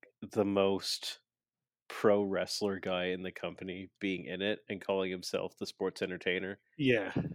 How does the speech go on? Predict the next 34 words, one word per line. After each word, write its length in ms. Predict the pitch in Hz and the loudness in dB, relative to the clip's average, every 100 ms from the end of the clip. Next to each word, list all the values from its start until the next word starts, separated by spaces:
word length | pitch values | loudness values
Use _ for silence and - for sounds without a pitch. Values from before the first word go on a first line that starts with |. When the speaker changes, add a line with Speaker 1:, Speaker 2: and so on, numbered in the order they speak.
| - | -8
Speaker 2:
that 80 | - | -4
Speaker 1:
in 80 | - | -2
Speaker 2:
I 200 | 113 113 | 0 4
am 40 | 123 | 4
Speaker 1:
Garcia. 360 | 110 113 120 | 4 2 2
Speaker 2:
too. 280 | 101 101 92 - _ _ _ _ _ _ - - - - | 0 0 -8 -14 _ _ _ _ _ _ -20 -20 -20 -4
Speaker 1:
It's, 280 | 123 - - - _ _ - | -2 -2 -4 -10 _ _ -2
it's 180 | 123 - | -2 -2
very 420 | 101 117 120 98 | 6 10 12 10
funny. 440 | - 107 87 85 - - - | 4 0 0 -4 -12 -14 0
Speaker 2:
Yeah. 260 | 135 98 - - - - - - _ _ _ - | 2 2 2 2 0 -4 -12 -20 _ _ _ 0
Speaker 1:
And 140 | 110 | 4
then 140 | 113 113 | 6 6
we 120 | 110 | 6
saw 220 | - 110 | 6 6
in 180 | 101 110 | 6 4
their 140 | 104 95 | 2 2
match, 540 | 101 92 98 - - | 2 2 0 0 0
like, 260 | 98 95 - | 0 -2 -2
he 160 | - | 0
finishes 560 | 110 - 110 104 - 104 | 0 6 4 4 0 2
it 140 | 107 | 2
with 140 | 92 101 | 2 0
a 60 | 98 | 0
<laughs> 0 | |
submission. 800 | - - 117 - - 107 120 131 _ - | 0 0 0 4 6 4 0 -8 _ 10
Like, 340 | 160 120 104 | 10 12 8
Speaker 2:
Yeah, 80 | 156 | 8
Speaker 1:
of 60 | 277 | 10
course 260 | 320 135 | 10 10
he 140 | - 156 | 8 8
Speaker 2:
yeah. 120 | 165 | 8
<laughs> 80 | - | 6
Speaker 1:
does. 160 | - | -4